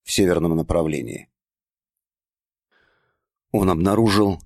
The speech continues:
эклектичное собрание примерно двухсот человек, которые общались, пели,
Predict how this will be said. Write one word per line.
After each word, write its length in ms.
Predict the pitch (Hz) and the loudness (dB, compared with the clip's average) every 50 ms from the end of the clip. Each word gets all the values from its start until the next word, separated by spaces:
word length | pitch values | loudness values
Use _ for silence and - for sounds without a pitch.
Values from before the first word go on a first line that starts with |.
| _ _ _ _ _ _ _ | _ _ _ _ _ _ _
эклектичное 920 | - 107 - - 110 107 - - 127 120 - - 113 110 107 101 98 - - | -6 -4 -2 -2 -2 -2 -2 -2 -2 -2 -2 0 2 2 4 2 2 0 -2
собрание 640 | - - - 104 98 95 98 104 101 95 92 90 87 85 | -4 -2 -2 -2 -2 0 0 0 0 2 2 0 0 2
примерно 600 | - 92 95 98 98 90 90 90 90 90 - - | 0 0 2 2 2 2 2 2 0 0 0 -4
двухсот 680 | - 90 80 - 98 110 104 - - - 113 113 110 - | -8 -6 -4 0 0 0 0 0 -2 0 0 -2 -2 -2
человек, 680 | - - 110 104 104 107 104 92 78 - - - _ _ _ _ _ _ _ _ | -4 0 2 2 2 4 2 2 0 -2 -4 -12 _ _ _ _ _ _ _ _
которые 440 | - 107 - - 127 101 92 85 | -2 0 0 2 0 2 2 2
общались, 680 | 82 80 - - - 127 113 107 92 85 - - - - - - - - - _ _ _ _ _ _ _ _ _ _ | 0 0 0 0 0 2 2 2 2 0 0 -2 -4 -8 -12 -18 -20 -20 -20 _ _ _ _ _ _ _ _ _ _
пели, 560 | - 104 104 98 87 85 80 69 - - - | 0 0 2 2 2 0 0 -2 -4 -10 -18